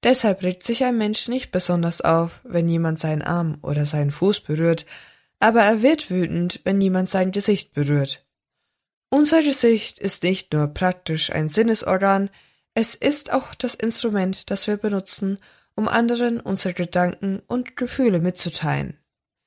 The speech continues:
Der Kuss ist eine der intimsten Handlungen, die zwei Menschen vollziehen können, und zwar gerade deshalb, weil das Gesicht die Rolle eines grundlegenden Sinnesorgans spielt. Wir können zwar über die verschiedenen Möglichkeiten sprechen,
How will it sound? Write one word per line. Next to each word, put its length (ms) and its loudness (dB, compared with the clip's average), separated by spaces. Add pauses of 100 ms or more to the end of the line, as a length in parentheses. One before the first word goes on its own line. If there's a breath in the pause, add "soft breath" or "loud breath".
(640)
Der 120 2
Kuss 340 2
ist 460 0
eine 220 2
der 200 2
intimsten 680 -2
Handlungen, 640 0
die 160 -4
zwei 320 0
Menschen 400 -2
vollziehen 560 0
können, 320 -2 (460 soft breath)
und 360 -4
zwar 240 2
gerade 440 0
deshalb, 720 -2
weil 240 4
das 260 0
Gesicht 400 -4
die 120 0
Rolle 380 0
eines 320 -2
grundlegenden 800 -2
Sinnesorgans 840 -2
spielt. 420 -10 (1300)
Wir 100 4
können 320 4
zwar 400 2
über 220 0
die 120 0
verschiedenen 560 0
Möglichkeiten 600 0
sprechen, 500 -4